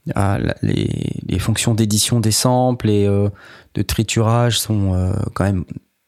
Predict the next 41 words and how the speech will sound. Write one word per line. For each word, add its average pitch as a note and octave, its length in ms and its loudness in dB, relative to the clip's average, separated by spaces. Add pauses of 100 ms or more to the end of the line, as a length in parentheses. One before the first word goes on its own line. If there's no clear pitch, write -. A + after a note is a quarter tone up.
(380)
vraiment G2+ 220 0
très, - 180 -2
très A#2+ 220 -2
importantes. A2 540 0
Et G#2 60 0
là, A2+ 100 2
il A#2+ 40 2
y A2 40 2
a F2+ 60 -2
plus - 200 -6
de - 80 -8
flux. - 340 -4 (100)
Il - 60 -2
y F#2+ 40 0
a - 20 -2
plus - 160 -4
rien G#2+ 80 2
qui G2+ 160 -4
marche. - 400 -6 (300)
Ça, - 240 -4
ça - 180 -10
marche - 240 -4
plus. - 320 -12 (140)
Voilà. A2+ 100 -8 (680)
Je - 140 -8
suis G#2 300 -2
en F#2 80 0
mode, F#2+ 300 0
euh, E2+ 160 -2 (180)
freeze. A#2+ 460 -2 (320)
Donc, - 240 -14
euh, F2 140 -2
j'espère F#2 280 -4
que - 60 -8
ça G#2 100 0
va F#2+ 100 2
aller G2 180 0
sur, F2+ 400 -4
sur - 120 -8
YouTube. F#2+ 360 -2 (1200)
Euh, G2 300 0